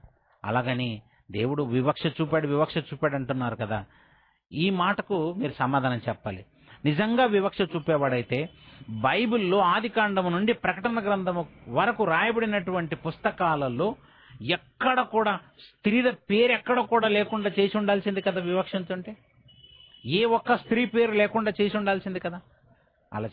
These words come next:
చేయలేదే. బైబిల్లో అనేక మంది భక్తురాళ్ళ జీవితాల గురించి రాయించి పెట్టాడండి దేవుడు. కొందరి స్త్రీల భక్తుల జీవితాల పేర్లతోనే, వా-, వారి పేర్లతోనే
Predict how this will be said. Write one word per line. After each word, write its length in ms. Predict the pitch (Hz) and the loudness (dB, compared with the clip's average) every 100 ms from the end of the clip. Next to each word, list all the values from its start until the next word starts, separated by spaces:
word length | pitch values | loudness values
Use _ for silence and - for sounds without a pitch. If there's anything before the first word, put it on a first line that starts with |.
| - | -4
చేయలేదే. 440 | 127 131 110 104 - _ _ _ - 95 | -2 -2 -4 -8 -12 _ _ _ -14 -4
బైబిల్లో 540 | 107 139 143 131 127 | 0 0 0 2 0
అనేక 480 | 117 127 156 185 185 | 0 2 2 2 -2
మంది 280 | 160 147 127 | -2 -2 -2
భక్తురాళ్ళ 640 | 127 - 180 170 151 139 | -2 -2 -2 0 0 -2
జీవితాల 500 | 98 147 196 214 196 | -2 0 2 2 0
గురించి 340 | 165 156 135 | 0 -2 -2
రాయించి 320 | 123 135 170 185 | 0 0 -2 -6
పెట్టాడండి 580 | 131 117 190 175 131 | -6 -2 0 0 -4
దేవుడు. 300 | 110 110 120 - _ _ _ _ _ - | -6 -8 -10 -16 _ _ _ _ _ 0
కొందరి 540 | 170 196 196 165 160 _ _ _ _ | 2 4 2 2 -2 _ _ _ _
స్త్రీల 300 | 190 220 226 | 2 4 2
భక్తుల 440 | 165 180 - 226 | 2 -2 -2 -2
జీవితాల 720 | 156 139 214 214 208 196 170 - _ _ _ _ - | 0 0 0 2 0 0 -2 -6 _ _ _ _ 2
పేర్లతోనే, 760 | 175 220 247 - 240 180 120 - - | 4 4 4 2 0 0 -2 -8 -10
వా-, 320 | 110 139 151 | -2 0 0
వారి 400 | 123 135 175 220 | 2 4 4 2
పేర్లతోనే 800 | 202 190 208 247 240 240 214 196 | 0 2 2 2 0 0 0 -4